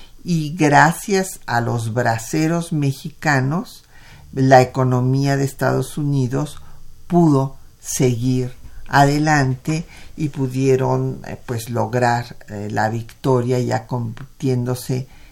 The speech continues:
en una potencia a nivel mundial. Eh, don Jesús Ríos,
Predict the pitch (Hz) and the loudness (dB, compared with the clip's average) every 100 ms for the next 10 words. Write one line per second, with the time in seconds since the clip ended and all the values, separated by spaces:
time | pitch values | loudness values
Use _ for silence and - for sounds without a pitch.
0 | - 120 120 117 120 120 117 - 120 110 | -10 -6 -4 -2 -2 -4 -6 -6 -4 -4
1 | 110 - 123 117 - 110 107 101 110 113 | -6 -6 -6 -6 -8 -6 -4 -4 -4 -4
2 | 113 - 101 98 90 - - - - - | -6 -6 -6 -6 -8 -10 -10 -10 -12 -14
3 | - - - - - - - - - 165 | -12 -12 -12 -14 -18 -16 -16 -10 -2 0
4 | 160 165 165 - 190 - 247 233 190 180 | 2 2 0 0 0 0 -4 -2 -2 2
5 | 180 180 | 0 0